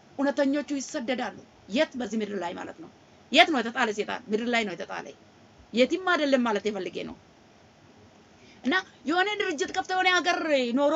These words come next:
ከዛ ቦታ ይመጣል ብላችሁ እንዳታስቡ። የሆነ ዜግነት ሌላ ቦታ የተሰጠ እንዳይመስላችሁ። ምድር ላይ ነው የተጣለ። ጌታ ኢየሱስ ግን ምን አለ መሰላችሁ? የእሱን ምሽግ ለማፍረስ ስለመጣ አንተ ውስጥ ክርስቶስ ከገባ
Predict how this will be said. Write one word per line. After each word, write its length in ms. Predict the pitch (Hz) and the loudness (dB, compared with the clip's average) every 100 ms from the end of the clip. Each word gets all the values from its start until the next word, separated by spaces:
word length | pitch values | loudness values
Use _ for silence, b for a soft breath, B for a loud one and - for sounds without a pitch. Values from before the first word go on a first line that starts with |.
| 339 | 2
ከዛ 200 | 330 277 330 | 0 0 0
ቦታ 200 | 330 330 | 0 0
ይመጣል 320 | 320 320 320 | 2 0 0
ብላችሁ 340 | 269 269 - 349 | 0 -2 -2 -8
እንዳታስቡ። 560 | - 233 226 262 220 196 165 - - - 220 | -6 -6 -4 -6 -6 -10 -14 -20 -20 -16 -2
የሆነ 200 | 277 339 262 | 0 0 0
ዜግነት 420 | 254 277 277 285 | 2 4 2 0
ሌላ 180 | 294 285 | 0 2
ቦታ 160 | 277 285 | 2 0
የተሰጠ 320 | 269 277 269 | -2 -4 -2
እንዳይመስላችሁ። 540 | 277 262 262 254 214 208 B B 247 | -2 -2 -4 -6 -6 -8 B B 2
ምድር 260 | 294 392 | 4 4
ላይ 140 | 392 415 | 8 8
ነው 100 | 349 | 8
የተጣለ። 340 | 254 226 247 175 175 - - - - - | 0 -2 -6 -8 -14 -20 -20 -20 -20 -8
ጌታ 180 | 220 226 | -2 2
ኢየሱስ 280 | 254 226 208 | 2 0 -4
ግን 140 | 190 185 | -6 -6
ምን 100 | 180 | -4
አለ 120 | 156 | -6
መሰላችሁ? 440 | 143 170 160 147 - - B B | -10 -12 -14 -14 -18 -20 B B
የእሱን 360 | 320 - - 427 | -2 -2 4 4
ምሽግ 240 | 427 349 277 | 4 0 2
ለማፍረስ 420 | 330 254 254 269 | 2 2 0 -4
ስለመጣ 360 | 277 269 262 - 302 B - | 0 0 -2 -4 -6 B 2
አንተ 200 | 262 - | 2 4
ውስጥ 200 | 330 359 | 0 0
ክርስቶስ 340 | - 277 - 247 | -4 -4 -4 -6
ከገባ 360 | 233 196 165 | -4 -6 -6